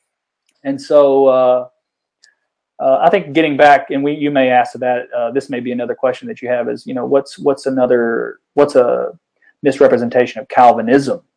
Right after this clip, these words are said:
Um, and I think one of the mis-, m-, misrepresentations of Calvinism is the fact that we are deeming Calvinists are, have already predetermined who the elect are and who the elect aren't. That's just, that's just wrong.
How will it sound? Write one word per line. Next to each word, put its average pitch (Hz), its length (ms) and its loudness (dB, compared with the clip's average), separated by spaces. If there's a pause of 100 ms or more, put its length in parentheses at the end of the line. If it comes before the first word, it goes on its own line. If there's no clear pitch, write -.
(180)
Um, 110 500 -10 (600)
and 131 120 0
I 139 80 4
think 135 160 0
one 123 120 2
of 120 40 -2
the 117 60 -4
mis-, 123 240 -4
m-, 123 500 -8
misrepresentations 123 840 0
of 107 60 -14
Calvinism 117 720 0
is 113 320 -8
the 113 120 -8
fact 117 420 0
that 117 440 -2 (520)
we 120 800 -6 (240)
are 113 600 2 (680)
deeming 120 760 -2
Calvinists 127 800 2
are, 117 280 2
have 120 160 4
already 123 440 6
predetermined 127 880 -4
who 127 140 0
the 117 100 -4
elect 117 400 0
are 113 240 4
and 107 80 -8
who 120 100 -6
the 113 80 -4
elect 110 320 -2
aren't. 110 340 -2
That's 120 160 -2
just, - 280 -14
that's 117 180 -6
just - 180 -12
wrong. 101 460 -4